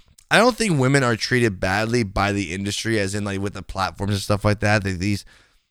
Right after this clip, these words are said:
there are many women who are partnered on Twitch or Facebook Gaming who put out great content, and they, and, you know, they, they, like, you got Pokemon, you got Valkyrie, is Valkyrie, Valkyrie, Valkyrie, um, do put out good content,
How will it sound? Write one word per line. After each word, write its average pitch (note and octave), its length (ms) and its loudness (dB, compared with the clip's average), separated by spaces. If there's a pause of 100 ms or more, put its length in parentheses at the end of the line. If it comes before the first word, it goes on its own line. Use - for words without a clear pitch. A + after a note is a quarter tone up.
(140)
there A#2 120 8
are B2 120 6
many A#2 240 8
women G#2+ 280 6
who G#2 140 6
are F#2 80 4
partnered F#2 420 0
on F2+ 160 -2
Twitch F#2 560 0
or F2 280 0
Facebook F#2 420 -2
Gaming F2+ 340 0
who G#2 140 6
put A#2+ 220 6
out E2+ 240 2
great F#2 280 -2
content, F#2 600 2 (800)
and G2+ 160 0
they, G#2 80 2
and, G2 400 2
you G2+ 140 4
know, F2+ 320 4 (420)
they, G#2+ 200 4
they, G#2 680 2 (680)
like, G#2+ 80 2
you A2+ 120 4
got C3 180 4
Pokemon, G2+ 520 2
you G2+ 100 2
got F2 120 0
Valkyrie, F#2+ 600 0
is B1+ 140 -8
Valkyrie, G2 580 2
Valkyrie, G2+ 480 2
Valkyrie, F#2+ 640 0 (500)
um, F2+ 380 4
do G#2+ 120 6
put A#2 160 6
out A2 200 4
good A2 180 4
content, F#2+ 580 2